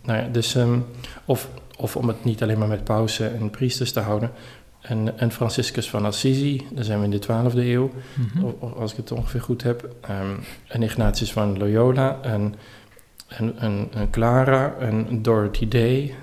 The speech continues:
Speaker 1: een, een Moeder Teresa. Het zijn allemaal erupties van, eh, van de geest. Allemaal soort Pinksteren twee en drie en vier.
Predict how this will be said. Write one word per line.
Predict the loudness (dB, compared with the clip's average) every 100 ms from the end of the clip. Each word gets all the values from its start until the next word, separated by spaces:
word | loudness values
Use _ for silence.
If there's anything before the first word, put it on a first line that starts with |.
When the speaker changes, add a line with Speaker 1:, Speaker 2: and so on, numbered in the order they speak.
| -12
Speaker 1:
een, | -4 -2 -2 -4 -6
een | -4 -4 -2
Moeder | 0 2 2
Teresa. | 2 2 2 2 -2
Het | -4
zijn | 0
allemaal | 2 4 2 0 0
erupties | 2 2 0 0 0 0
van, | 0 2
eh, | 0 0 -6
van | -6 -4
de | -4
geest. | -4 -6 -2
Allemaal | 2 4
soort | 4 2 2 0
Pinksteren | 2 2 2 0 2 0 -4
twee | -6 -2 0 0 0
en | 0
drie | 0 2 0 0
en | -4
vier. | -6 -6 -8